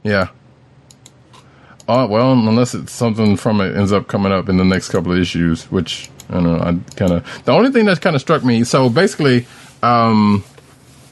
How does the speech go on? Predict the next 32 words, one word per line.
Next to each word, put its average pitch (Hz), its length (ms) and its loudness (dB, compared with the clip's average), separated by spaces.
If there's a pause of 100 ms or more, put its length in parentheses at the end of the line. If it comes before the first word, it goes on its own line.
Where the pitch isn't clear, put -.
(840)
we 123 140 2
just 127 240 -2
basically 139 420 2
s-, - 320 -6
start 127 240 0
out, 113 240 0 (340)
quote 123 200 0
unquote, 110 260 0
mid-mission, 104 720 0
where 101 240 0
Doctor 107 340 -4
St-, - 180 -16
where 104 200 2
this, 104 340 -4
you 123 120 2
see 127 120 2
this 101 160 0
family 110 360 0 (320)
whom 123 360 4
I 113 140 -2
thought 143 500 -2
was 110 300 0
a 104 160 0
familiar 107 840 2 (420)
family 123 460 0
to 87 280 -2
us, 87 340 0 (160)
but 98 160 0
it 92 140 -4
apparently 104 360 -2
is 90 140 -2
not, 90 340 0